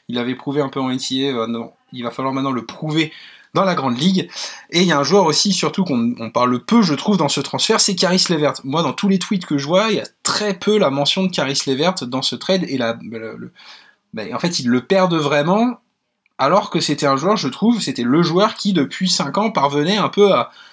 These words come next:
à faire plaisir à la franchise, euh, surtout dans les, dans les moments où c'était un peu plus compliqué, malgré l'arrivée de K D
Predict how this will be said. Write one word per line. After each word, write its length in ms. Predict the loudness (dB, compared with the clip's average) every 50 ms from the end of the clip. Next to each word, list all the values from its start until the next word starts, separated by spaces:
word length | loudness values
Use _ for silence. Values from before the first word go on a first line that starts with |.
| -20 -20 _ -10
à 100 | -8 -6
faire 200 | -4 -4 -4 0
plaisir 380 | 2 2 2 4 4 4 4
à 60 | 4 2
la 80 | 0
franchise, 580 | 0 0 -2 -2 0 0 2 4 4 4 4 4
euh, 160 | 2 2 0
surtout 320 | 0 -2 -2 -2 -2 0 0
dans 100 | 0 0
les, 220 | 0 0 0 0
dans 140 | -2 -2 0
les 80 | 2
moments 300 | 2 2 2 4 4 2
où 40 | 2
c'était 180 | 2 0 -2 -2
un 60 | -2
peu 140 | -2 -2 -4
plus 100 | -4 -4
compliqué, 380 | -4 -4 -4 -4 -2 0 0
malgré 280 | 0 0 0 0 0 0
l'arrivée 300 | 0 0 -2 -2 -2 -2
de 80 | -2 -2
K 220 | -2 -2 -4 -4
D 180 | -2 -4 -6